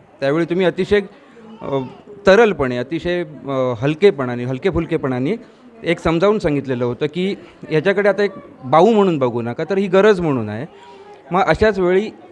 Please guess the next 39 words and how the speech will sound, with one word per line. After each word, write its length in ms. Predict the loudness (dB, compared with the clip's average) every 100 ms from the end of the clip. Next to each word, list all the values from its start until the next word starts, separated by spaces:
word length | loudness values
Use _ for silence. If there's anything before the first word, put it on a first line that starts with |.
| 0
अशांनासुद्धा 720 | 0 4 4 4 0 -2 -6
की 160 | -8 -6
जेव्हा 200 | -4 -4
तुम्ही 160 | -6 -4
संदेश 300 | -2 -2 -2
देतात, 200 | -4 -4 -2
तुम्ही 160 | 0 2
यूथ 280 | 2 0 -2
आहात, 220 | 0 2 2
यूथला 380 | -2 -4 -2 -2
पण 180 | 0 0
आहात, 120 | -2
तुम्ही 220 | -2 -4
प्रगल्भ 400 | 0 2 4 4
आहात, 240 | 2 0 -8
त्यामुळे 500 | -14 -20 -12 -4 0
ज्येष्ठांनासुद्धा 840 | 2 0 2 2 4 4 2 0
तुमचा 300 | 0 -2 -2
एक 100 | -4
संदेश 360 | -4 -4 -4 -2
काय 220 | 0 0
असेल 260 | -2 -6 -4
की 160 | -6 -6 -12 -20 -18 -2
जीवनाच्या 600 | 2 2 2 0 0 -2
जेव्हा 220 | 0 -2
संध्याकाळी, 540 | 0 0 2 2 -2 -4 -12 -20 -20 -12
अ, 40 | -6
आपण 460 | -4 -2 -4 -4
काही 340 | -2 2 2 2
जी 140 | -2
का-, 140 | -4
काही 380 | -4 -2 -2 -4 -10 -6
प-, 60 | -2
पूर्ण 440 | -2 -2 0 2
कारकीर्द 460 | 2 0 -2 -2 0
असेल, 280 | -2 -4
काय 180 | -2 -4
असेल 200 | -4 -4
थांबव, 200 | -4 -6